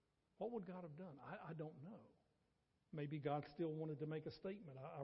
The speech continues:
really don't know. But whatever the process, whatever his reason, the process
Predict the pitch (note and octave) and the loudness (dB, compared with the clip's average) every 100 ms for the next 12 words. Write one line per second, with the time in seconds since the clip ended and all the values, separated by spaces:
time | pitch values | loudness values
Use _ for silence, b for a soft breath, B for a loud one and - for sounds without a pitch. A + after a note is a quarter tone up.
0 | C3 C3 B2+ C#3+ B2+ C3+ D3 - _ _ | -2 -2 -4 -8 -10 -10 -14 -20 _ _
1 | - b b b b b b _ _ - | -20 b b b b b b _ _ 0
2 | D3 D#3+ D#3+ D3 C#3 C#3+ F3+ F3+ E3+ D3+ | 6 8 8 6 2 2 2 2 2 0
3 | C#3 C3+ - - B B B - - - | 0 0 -6 -16 B B B -16 -14 -14
4 | - _ _ _ - E3 D#3+ D3 D3 C#3 | -16 _ _ _ 0 4 4 4 2 0
5 | D3+ G3+ E3+ C#3 C#3+ B2 D3+ E3 - D3 | 4 4 4 2 -2 -2 -2 -2 -2 0
6 | C#3+ | 0